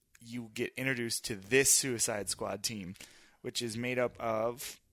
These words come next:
<clears throat> Mindboggler, uh, Captain Boomerang, Deadshot,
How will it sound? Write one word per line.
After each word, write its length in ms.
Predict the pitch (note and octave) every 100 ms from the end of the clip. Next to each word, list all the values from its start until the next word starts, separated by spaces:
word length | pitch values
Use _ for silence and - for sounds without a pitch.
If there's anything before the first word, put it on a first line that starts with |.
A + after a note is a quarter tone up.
| _ -
<clears throat> 1000 | - B2 - - - - - _ -
Mindboggler, 920 | B2+ D#3 F3+ E3+ F3 F3 E3 E3+ F3 E3+ - - - _ _ _ -
uh, 240 | A2 G#2 F#2+
Captain 440 | - C3+ - C3+ A#2
Boomerang, 720 | C3+ D#3 D#3 D3+ D3 D3 D3 - - - - - - A#2+
Deadshot, 800 | C#3+ D3 C#3+ - D3 C#3 C#3